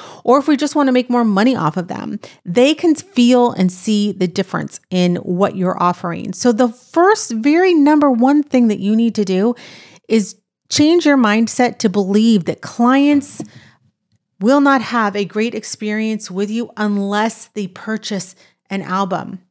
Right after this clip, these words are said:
And then once we get that mindset straight, we need to be excited about it. Number two is we need to be excited about what we're offering in this album.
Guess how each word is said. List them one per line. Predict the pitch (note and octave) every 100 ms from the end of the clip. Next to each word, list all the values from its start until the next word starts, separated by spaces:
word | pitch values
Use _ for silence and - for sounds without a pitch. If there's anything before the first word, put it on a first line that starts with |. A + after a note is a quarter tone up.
| _ _ _ - - - _
And | C#4+ D4
then | D4+ D4
once | F#4 G4
we | G4+
get | D#4+ C4+
that | A3
mindset | F#3+ F#3 A3 B3 F3+
straight, | - A3 A#3 C#4 -
we | C4+ F#4+
need | G4 G4
to |
be | F#4 F4+
excited | F4+ C4 E4+ D#4
about | F#3+ E3 -
it. | -
Number | A3+ D4 D#4+
two | - D#4+
is | E4
we | C#4+
need | C#4 C#4 F4+
to | F4
be | C#4 C#4+
excited | A3 - C#4+ C4
about | G#3+ G#3
what | F#3 A3+
we're | A3 -
offering | G3+ G#3 G3 G3
in | F#3+ F#3+
this | F#3
album. | - F#3 F3 -